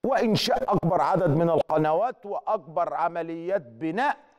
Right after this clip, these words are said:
ولكن مفيش محتوى. زي المستشفى، لما أنا أملى مصر، مصر فيها سبعة وعشرين محافظة،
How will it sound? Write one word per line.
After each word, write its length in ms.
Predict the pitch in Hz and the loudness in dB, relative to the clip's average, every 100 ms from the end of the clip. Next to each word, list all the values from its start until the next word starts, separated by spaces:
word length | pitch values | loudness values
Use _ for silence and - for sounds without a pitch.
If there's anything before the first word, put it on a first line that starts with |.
| _ _ _ _ _ _ _ | _ _ _ _ _ _ _
ولكن 420 | 80 117 160 - | 0 2 2 2
مفيش 280 | 135 135 165 | 2 2 2
محتوى. 440 | 143 - 180 180 - - _ _ _ _ _ | 0 0 0 2 0 -2 _ _ _ _ _
زي 120 | - 285 | -2 2
المستشفى، 640 | 302 - 277 277 - - _ _ _ _ _ _ _ _ _ _ _ - | 2 2 2 0 0 -2 _ _ _ _ _ _ _ _ _ _ _ -2
لما 340 | 147 160 170 | 2 2 2
أنا 300 | - 320 320 | 0 0 0
أملى 500 | 247 285 311 269 240 | 0 0 2 2 2
مصر، 480 | 254 294 - - - - - _ _ _ _ _ - | 2 0 -4 -16 -20 -20 -20 _ _ _ _ _ -2
مصر 280 | 254 196 | 2 2
فيها 120 | 196 247 | 2 2
سبعة 220 | 240 226 | 2 2
وعشرين 300 | 165 220 226 | 2 2 2
محافظة، 600 | - 254 233 240 247 | 2 2 2 2 0